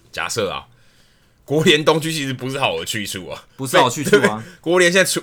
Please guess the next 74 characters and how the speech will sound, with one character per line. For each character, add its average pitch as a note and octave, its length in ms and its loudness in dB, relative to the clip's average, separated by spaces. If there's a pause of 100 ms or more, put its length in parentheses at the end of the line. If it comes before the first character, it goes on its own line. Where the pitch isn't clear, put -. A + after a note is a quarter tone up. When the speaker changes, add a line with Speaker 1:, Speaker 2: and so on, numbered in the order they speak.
(120)
Speaker 1:
国 D3+ 140 6
联 D#3+ 100 8
东 D#3+ 140 6
区 E3 80 0
除 D3+ 160 0
了 D3 80 6
马 A2+ 160 4
林 A#2 120 -2
以 A2+ 60 -6
外， A2+ 160 2
每 G#2+ 140 0
个 G#2 60 0
人 G#2+ 60 0
都 A#2+ 100 2
很 G#2 120 2
认 G#2 200 0
真， G2 180 -8
每 A#2 140 0
队 D3+ 140 6
都 D3 100 8
很 G#2+ 120 6
认 A2+ 220 0
真。 G2+ 260 0
Speaker 2:
哦， C#3 260 -2
四 G3+ 240 -2
队 G3 140 2
的 E3 100 2
军 F#3 220 -2
备 F3 180 2
竞 D#3 260 -4
赛 D3+ 180 2
犹 C#3 160 2
如 D3+ 120 2
当 D#3 200 0
年 D3 120 -2
的 C3+ 80 -2
美 B2 160 -4
联 G#2 180 -4
东 A2 200 -4
区。 G#2 300 -10
Speaker 1:
对， D3+ 340 4 (180)
甚 G#3 180 2
至 G3 60 0
我 D#3 80 2
觉 C3 120 0
得 C3 160 4
更， G#2 40 -6
更 C3 200 2
多。 - 80 -4
Speaker 2:
更， F3 200 2
更 E3 240 2
多， B2+ 280 -2
对。 B2+ 260 -2
Speaker 1:
对。 A2+ 120 -14
Speaker 2:
每 D#3 180 2
一 C#3+ 140 2
支 A#3+ 200 -2
球 E3+ 240 0
队 F#3 120 0
都 F#3 140 -2
觉 D#3 160 0
得 D3 80 2
自 D3+ 160 -8
己 B2+ 120 -10
要 C#3 140 2
打 A#2 180 -2
季 A#2+ 120 -8
后 A#2+ 120 -2
赛， B2+ 80 -6
而 G3 100 0
且 F#3 120 -2
是 F3 120 -4
那 F#3+ 120 0
种 B2 280 -4